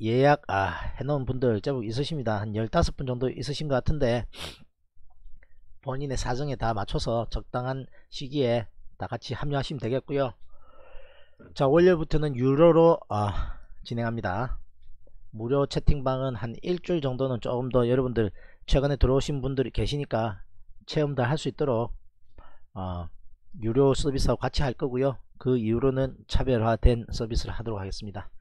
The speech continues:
무료 방송은, 어, 그래도 지속적으로 할 겁니다. 자, 포트폴리오 그러면 한번 체크해 보도록 하죠. 자, 현대건설.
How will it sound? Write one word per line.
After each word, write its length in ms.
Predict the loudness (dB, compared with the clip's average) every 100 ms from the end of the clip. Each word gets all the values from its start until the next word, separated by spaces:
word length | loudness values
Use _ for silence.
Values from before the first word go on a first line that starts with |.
| -16 -18 -20 -20 -14
무료 240 | -2 2 2
방송은, 600 | 2 0 0 0 -2 -4 -8 -12 -14
어, 240 | -8 -6 -6
그래도 280 | -4 -2 -4
지속적으로 720 | -6 -8 -6 -4 -2 -4 -6 -10 -12
할 140 | -10
겁니다. 540 | -6 -2 0 0 -2 -8 -16 -20 -20 _ -12 -10 -10 -12 -10 -10 -12 -4
자, 260 | 4 6 8 8 8 4 -6 -8 -10 0
포트폴리오 560 | 2 4 6 6 6 4
그러면 220 | 0 -2
한번 180 | -2 -4
체크해 340 | -4 -2 -2
보도록 260 | 0 0 -2
하죠. 260 | -2 -4 -4 -12 -18 -16 -14 -14 -18 -18 -20 -20 -20 -20 -20 _ -20 -16 -14 -12 -12 -14 -14 -18 -20 -20 -16 -14 -14 -18 _ 0
자, 120 | 6
현대건설. 680 | 6 6 2 4 4 4